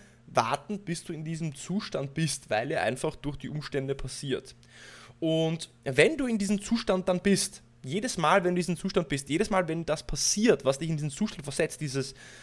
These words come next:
der Selbstsicherheit, der Klarheit, des Mutes, dann ziehst du an diesem Duftstift.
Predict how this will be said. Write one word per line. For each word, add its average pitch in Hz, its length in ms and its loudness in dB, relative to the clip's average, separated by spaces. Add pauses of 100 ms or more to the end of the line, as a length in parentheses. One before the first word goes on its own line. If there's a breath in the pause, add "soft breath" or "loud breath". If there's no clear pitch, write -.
(180 loud breath)
der 143 100 4
Selbstsicherheit, 160 760 2
der 131 80 -2
Klarheit, 143 840 0 (100)
des - 160 -4
Mutes, 151 680 -4 (840 loud breath)
dann 208 300 6 (320)
ziehst - 360 6
du 240 60 12
an 214 100 8
diesem 202 240 4
Duftstift. - 600 4